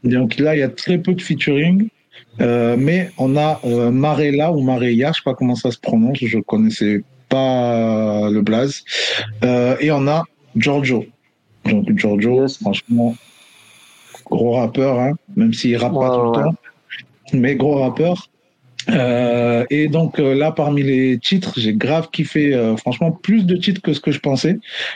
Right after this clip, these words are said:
Speaker 1: parce que son précédent projet, euh, il était bien, mais il y avait quand même moins de titres qui m'avaient parlé. Alors que là, franchement, bonne surprise, j'ai grave kiffé. Euh, il y a un titre qui s'appelle Flou, acte un,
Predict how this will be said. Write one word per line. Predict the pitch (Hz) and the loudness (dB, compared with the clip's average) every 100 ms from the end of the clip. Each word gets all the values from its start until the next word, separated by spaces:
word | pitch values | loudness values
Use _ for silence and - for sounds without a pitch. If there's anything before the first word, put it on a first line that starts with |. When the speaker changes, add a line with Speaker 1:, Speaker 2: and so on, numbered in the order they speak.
| - | -4
Speaker 1:
parce | - - | -2 -2
que | - 135 | 0 0
son | 117 135 127 | 0 -2 -2
précédent | 113 170 160 151 156 | 0 -2 0 0 0
projet, | 156 - 151 160 160 | -2 -2 0 2 2
euh, | 139 123 120 | 2 2 0
il | 120 120 | 0 0
était | 131 | 0
bien, | 127 135 156 | 0 0 2
mais | 143 117 | 2 2
il | |
y | |
avait | 113 113 | 2 0
quand | 117 | 0
même | 117 | 2
moins | 123 147 | 2 2
de | 156 | 0
titres | - 170 - | -2 -4 -4
qui | 139 | 0
m'avaient | 123 120 117 | 2 0 0
parlé. | 123 131 214 - - - | 0 0 -2 -6 -20 -6
Alors | 123 117 - | -2 -2 0
que | |
là, | 131 175 | -2 0
franchement, | 139 113 160 | -4 -2 0
bonne | 135 151 | 0 0
surprise, | - 156 - 160 185 156 | 0 -4 -2 0 0 0
j'ai | - | -2
grave | 113 156 160 | -2 -2 -4
kiffé. | - 151 170 160 | -4 -4 0 0
Euh, | 135 123 | 2 0
il | |
y | |
a | 123 | 0
un | |
titre | 123 - | -2 -6
qui | - | -4
s'appelle | 123 127 120 | -2 0 -2
Flou, | - 175 185 180 _ _ - | 0 2 2 -2 _ _ -4
acte | 143 - 226 - | -4 -2 -4 0
un, | 165 | -2